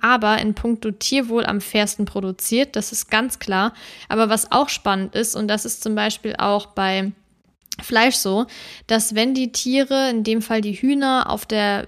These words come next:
Wiese unterwegs waren und je nachdem gutes Futter bekommen haben, sind die Nährwertprofile an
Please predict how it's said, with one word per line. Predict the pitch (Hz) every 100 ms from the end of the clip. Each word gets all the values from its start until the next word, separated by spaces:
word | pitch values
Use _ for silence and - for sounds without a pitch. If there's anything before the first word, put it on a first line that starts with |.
| -
Wiese | 214 277 285 269 269 262
unterwegs | 247 254 233 247 247 -
waren | 233 233 233 233
und | 208 208
je | 214
nachdem | 214 208 214 214 214 - -
gutes | - 247 262
Futter | - 320 285
bekommen | 240 - 254 240 233 214
haben, | 220 220 226
sind | 220
die | 226
Nährwertprofile | 226 226 233 233 226 208 - - 214 208
an | - 202